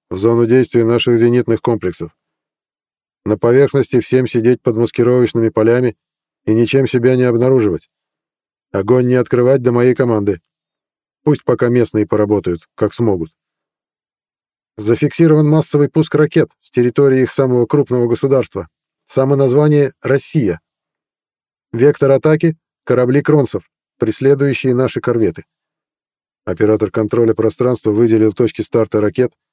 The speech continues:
и их курсы на тактической проекции. А что остальные?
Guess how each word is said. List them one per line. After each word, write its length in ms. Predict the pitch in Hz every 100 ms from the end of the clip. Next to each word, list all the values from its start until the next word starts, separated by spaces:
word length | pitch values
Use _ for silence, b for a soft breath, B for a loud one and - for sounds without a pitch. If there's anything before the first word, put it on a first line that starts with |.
| _ -
и 140 | 120
их 140 | 120
курсы 420 | - 131 110 101 - _ _
на 120 | 101
тактической 600 | 92 104 - 95 90 -
проекции. 580 | - 101 98 87 - 87 _ _ _ _ _ _ _ _ _ _ -
А 80 | 87
что 180 | 107
остальные? 520 | 107 113 107 113 120